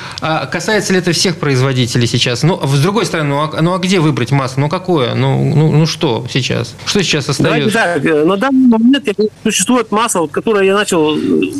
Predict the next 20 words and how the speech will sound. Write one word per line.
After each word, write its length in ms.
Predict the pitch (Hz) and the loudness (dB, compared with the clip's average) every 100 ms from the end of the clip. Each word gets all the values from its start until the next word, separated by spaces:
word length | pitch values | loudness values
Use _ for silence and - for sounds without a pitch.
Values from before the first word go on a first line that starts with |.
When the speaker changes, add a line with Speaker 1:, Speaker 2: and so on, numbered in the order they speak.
| - | -6
Speaker 2:
кстати, 280 | - 190 160 | -2 -2 0
вот 140 | 147 143 | -2 2
говорю, 240 | 175 156 | 2 2
что 220 | 139 127 | 2 0
с-, 540 | 110 - - - - - | 0 0 0 0 -2 -2
с-, 220 | 139 - | -2 0
э, 600 | 175 165 160 160 151 160 - | 0 0 0 2 0 0 -2
мое 360 | 101 180 214 | -2 0 2
знакомство 420 | 190 185 214 - 147 | 0 0 0 2 0
началось 440 | 160 170 202 185 | 2 2 0 0
с 160 | - - | -2 -2
этим 180 | 165 180 | 0 0
маслом 320 | 185 156 135 - | 0 -2 -2 -4
в 80 | - | -4
фирме 280 | - 190 | 0 0
«Супротек», 480 | - 190 214 254 233 | 0 -4 -2 -2 -2
это 100 | 160 | -2
масло 280 | 170 180 151 | -2 -2 0
эр 60 | 147 | 0
вэ. 320 | 147 156 | 2 0